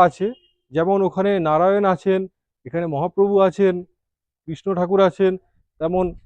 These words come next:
ওইগুলোতেও কিন্তু চিত্র আঁকা আছে। মন্দিরে প্রবেশ করেই ডান দিকে আমরা যাদেরকে দেখতে পাচ্ছি, স্বর্গীয় লক্ষণচন্দ্র ভূঁইয়া এবং শ্রী-, স্বর্গীয়া কুসুমবালা ভূঁইয়া। ঠিক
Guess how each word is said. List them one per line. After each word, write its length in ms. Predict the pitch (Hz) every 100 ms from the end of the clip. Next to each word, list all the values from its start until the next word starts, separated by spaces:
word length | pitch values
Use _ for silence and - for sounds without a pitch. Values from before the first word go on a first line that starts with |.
| _ _
ওইগুলোতেও 500 | 170 196 196 233 254 233
কিন্তু 340 | 214 180 214 269 - _ _ _ _ _ -
চিত্র 200 | 180 - 196
আঁকা 180 | 151 160 123
আছে। 180 | - - _ _ _ _ _ -
মন্দিরে 460 | 135 185 208 233 240
প্রবেশ 320 | 165 165 175
করেই 300 | 233 196 143 - _ _ -
ডান 300 | 107 131 160 196
দিকে 180 | 196 226
আমরা 280 | 214 208 220 220 220 _ _ -
যাদেরকে 400 | 113 147 185 190
দেখতে 260 | 160 170 202
পাচ্ছি, 340 | 202 190 - 151 - _ _ _ _
স্বর্গীয় 420 | 180 180 208 185 151 - _ _ -
লক্ষণচন্দ্র 960 | 117 165 - - 233 233 208 190 196 202
ভূঁইয়া 420 | 156 123 180 196 220 233 _ _ _
এবং 280 | 180 202 151 160 - _ _ _ _ _
শ্রী-, 240 | 180 196 165 160 156 143
স্বর্গীয়া 440 | - 190 185 208 135 - _ _
কুসুমবালা 680 | 196 - 247 233 202 190 190
ভূঁইয়া। 360 | 143 170 175 113 - _ _ _
ঠিক 100 | 220